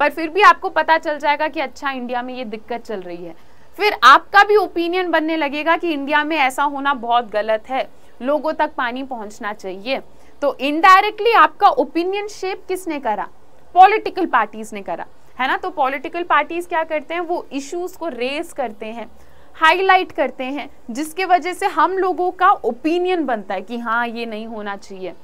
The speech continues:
या फिर हाँ, India में ऐसा हो रहा है। ठीक है, तो ओपिनियन शेप करना ये भी political party का ही एक function होता है। ठीक है, Next, parties provide people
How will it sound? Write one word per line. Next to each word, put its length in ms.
या 100
फिर 180
हाँ, 240
India 300
में 120
ऐसा 220
हो 240
रहा 160
है। 180
ठीक 160
है, 80
तो 140
ओपिनियन 540
शेप 340
करना 240
ये 200
भी 240
political 520
party 360
का 140
ही 220
एक 160
function 680
होता 280
है। 260
ठीक 200
है, 120
Next, 420
parties 560
provide 440
people 420